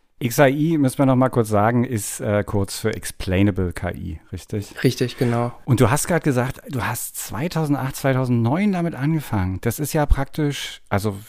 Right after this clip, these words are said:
Speaker 1: von meiner Warte aus die Urzeit. Also wie, also ich mein, bis, ich mein, man wacht ja nicht morgens auf und sagt sich, „Oh, ich mach was mit Computern.“ Also ich meine, ihr habt zweitausendacht, zweitausendneun auch was mit Computern gemacht, aber das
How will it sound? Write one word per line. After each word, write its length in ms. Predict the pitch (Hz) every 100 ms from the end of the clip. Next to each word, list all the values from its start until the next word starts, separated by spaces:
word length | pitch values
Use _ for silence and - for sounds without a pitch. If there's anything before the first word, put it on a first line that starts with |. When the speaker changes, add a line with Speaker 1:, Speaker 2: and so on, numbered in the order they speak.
| - -
Speaker 1:
von 240 | - - 92
meiner 300 | 92 131 127
Warte 260 | 123 131
aus 240 | 120 117 -
die 240 | 113 - -
Urzeit. 920 | 214 220 151 - - 90 85 - - - -
Also 360 | 104 104 98 98
wie, 200 | 185 208 -
also 160 | 120
ich 80 | 120
mein, 300 | 151 151 151 - 139
bis, 240 | 160 - -
ich 80 | 131
mein, 140 | 143
man 140 | 135
wacht 160 | 143 147
ja 60 | 143
nicht 160 | 151
morgens 220 | 156 131
auf 320 | 113 131 208 -
und 120 | 135
sagt 220 | 135 143
sich, 140 | 135
„Oh, 80 | 131
ich 100 | 120 131 -
mach 260 | - 120
was 140 | 139 131
mit 100 | -
Computern.“ 560 | 113 123 156 196 202
Also 140 | 107 110
ich 20 |
meine, 140 | 120
ihr 20 |
habt 120 | 113 -
zweitausendacht, 460 | 117 113 104 -
zweitausendneun 460 | 123 113 107 110 110
auch 160 | 180
was 100 | 196
mit 120 | 117 113
Computern 320 | 98 107 101
gemacht, 280 | 98 95 110
aber 140 | 110
das 220 | 107 -